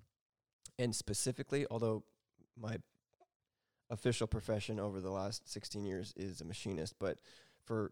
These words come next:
Fusion three sixty specifically, I actually haven't messed with the programming side of it for machining too much, because the reason I, the whole reason I put Fusion three sixty on my computer was to, um,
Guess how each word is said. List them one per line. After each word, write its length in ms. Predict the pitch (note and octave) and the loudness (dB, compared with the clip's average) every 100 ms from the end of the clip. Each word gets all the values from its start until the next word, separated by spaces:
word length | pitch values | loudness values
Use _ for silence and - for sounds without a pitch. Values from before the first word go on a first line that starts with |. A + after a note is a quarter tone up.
| - | -2
Fusion 300 | B2 A#2 G#2+ | 2 4 2
three 160 | - G#2 | 0 -2
sixty 380 | - A2 - | -2 -4 -4
specifically, 920 | G2 - D2+ - D3+ C3 - E2+ D#2+ A2+ - | -4 -4 -4 0 0 -2 -4 -4 -4 -6 -4
I 120 | G#2+ | -4
actually 240 | G#2+ - G2+ | -2 -4 -4
haven't 220 | G2+ F2+ | -4 -4
messed 260 | G2 G#2+ - | -4 -4 -8
with 140 | F2+ - | -10 -10
the 180 | F2+ E2 | -14 -12
programming 520 | - G2+ G2 F#2 F#2 - | -2 -2 0 0 0 -2
side 220 | G#2+ E2+ | -2 -2
of 100 | D#2 | -4
it 120 | - | -6
for 120 | G2+ | -6
machining 460 | D#2+ - F2 D2 - - - - | -6 -4 -4 -6 -8 -16 -20 -8
too 140 | - G#2+ | -2 0
much, 240 | E2 - | 0 -4
because 340 | A2 G#2+ G#2+ - _ _ - - _ - | -4 -4 -4 -12 _ _ -20 -20 _ -2
the 80 | |
reason 280 | B2+ C#3 B2+ | 4 6 6
I, 160 | A2+ A2+ - - | 6 4 -2 -6
the 60 | B2 | 4
whole 140 | C#3 | 6
reason 220 | B2+ A#2 | 6 4
I 80 | A2 | 0
put 220 | - - | 0 -2
Fusion 240 | A#2 G#2+ G#2+ | 0 -2 -2
three 160 | A2 | -4
sixty 340 | G#2 - - G2 | -6 -6 -8 -2
on 320 | G#2+ A2+ A2+ G#2+ _ _ _ _ - A2+ | 2 2 2 -4 _ _ _ _ -8 -4
my 80 | |
computer 440 | G2 G2+ G#2+ G2+ G2 | -2 0 2 2 2
was 220 | F#2+ - | 0 -2
to, 440 | - G2+ F#2 E2 - _ _ _ _ _ _ _ - | -4 -2 -2 -4 -8 _ _ _ _ _ _ _ -6
um, 400 | G3+ E2 D2+ | -4 -4 -6